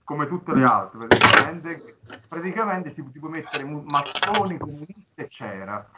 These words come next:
Vuoi spiegare a Luciano cosa significa Crociera Cattolica e la regalità del nostro Signore Gesù Cristo, e che praticamente è un'associazione che ha uno statuto che per miracolo, grazie a lui, è passato, e soprattutto non ha nessun tipo di, eh,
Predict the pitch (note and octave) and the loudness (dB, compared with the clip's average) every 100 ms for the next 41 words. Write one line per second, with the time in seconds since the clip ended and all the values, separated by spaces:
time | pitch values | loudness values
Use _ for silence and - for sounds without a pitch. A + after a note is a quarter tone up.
0 | - - G3+ F#3+ A#3+ A#3 C#4+ F#3 E3 D3+ | -14 -2 -2 -2 -2 4 6 6 4 0
1 | D3+ G3 G3 F3+ D3 - G3 F#3+ - F3 | -6 -4 0 0 -2 -6 -4 -4 -8 -10
2 | F3 D#3+ B2+ C3 - B2 G#2 C#3 C3+ A#2 | -8 -10 -8 -8 -6 -8 -2 -2 -2 -6
3 | - D3+ D3+ B2+ - B2+ - - - C3+ | 0 2 2 0 -4 -6 -6 -20 -10 0
4 | D3 D3 D3 D#3+ F3 D#3+ D#3 D#3 C3+ C#3 | 0 0 -2 -2 -2 -4 -6 -10 -10 -8
5 | F#3 F3+ D#3 - C#3+ C#3+ D#3 E3 D#3+ D#3 | -8 -8 -10 -8 -8 -4 -4 -4 -4 0
6 | D#3+ F3+ G3+ D3+ D3+ C3 D3+ C#3+ - F#3 | 2 2 0 0 -2 -2 -2 -4 -4 -2
7 | F3+ C#3 B2+ B2+ - _ _ _ _ - | -2 -2 -4 -4 -6 _ _ _ _ -2
8 | - D3+ D#3+ - F#3 F#3 D#3+ C#3+ - D3+ | 2 4 2 -2 -4 -4 -6 -6 -4 -4
9 | D#3 E3+ F3 D#3+ C#3 E3+ - E3 D3+ E3+ | 0 4 4 2 -4 -6 -6 -10 -6 -4
10 | C3 - B2+ - B2+ G#2 F#2+ C#3 D#3 D3+ | -2 -2 -4 2 2 2 -2 -10 -10 -10
11 | D#3+ G#3 F#3+ D#3+ D3 E3 F3+ F3 - _ | -10 -10 -12 -10 -8 0 2 2 -2 _
12 | - D3 - G#3 F#3 G3 E3 D#3+ D3 D#3+ | -12 -12 -10 -8 -8 -8 -8 -8 -8 -10
13 | - - - - C3 C3+ C3 B2+ B2+ B2+ | -14 -20 -18 -10 -6 -4 -4 -4 -6 -8